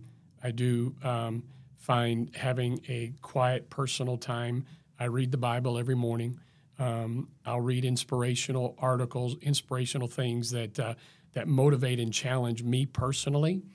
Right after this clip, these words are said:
Um, and, uh, the important thing about that is, is that I learned a long time ago that there's three questions that I ask myself in the morning. What am I going to do today to grow my area of responsibility?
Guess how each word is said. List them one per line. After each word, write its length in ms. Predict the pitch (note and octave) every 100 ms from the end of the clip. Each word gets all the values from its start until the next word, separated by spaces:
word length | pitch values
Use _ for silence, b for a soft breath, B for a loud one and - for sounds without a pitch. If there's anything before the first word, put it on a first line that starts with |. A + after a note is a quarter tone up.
| B B B B C#3
Um, 480 | B2 A2+ A2 A2+ A2+ b b b b _ -
and, 340 | A#2+ A#2 A#2
uh, 220 | A#2+ A#2 A#2+ E3+ D3+ D#3 -
the 100 | C3
important 380 | A#2+ G#3+ F3
thing 160 | D#3+ D3+
about 320 | B2+ B2+ B2+
that 180 | A#2 A#2
is, 260 | B2 A#2+ A#2
is 160 | A2
that 240 | B2 A#2 - -
I 60 | B2+
learned 340 | B2 D#3+ D#3+
a 60 | B2+
long 280 | B2+ C3
time 260 | B2 B2+ B2
ago 340 | A#2 A2+ A2 - b b b b
that 160 | C#3+ C#3+
there's 260 | C3 A#2+
three 400 | - D3 F3 F3
questions 580 | E3 - C3 B2+ - A#2+
that 80 | A#2
I 100 | A#2
ask 280 | A#2 A#2+ -
myself 460 | A#2 A2 - A2+ -
in 60 | A#2+
the 60 |
morning. 320 | A2+ A#2 G2+ - _ b b b b -
What 140 | C#3+
am 60 | D#3+
I 60 | C#3+
going 240 | C#3+ C3
to 80 | B2
do 180 | B2 B2
today 380 | C#3 A#2+ A#2
to 80 | A2+
grow 320 | A2+ B2 A#2+
my 180 | A#2 A#2+
area 220 | B2+ B2 A2+
of 80 |
responsibility? 880 | A#2 G2+ C3 A2+ - A#2 A#2 G#2 G2+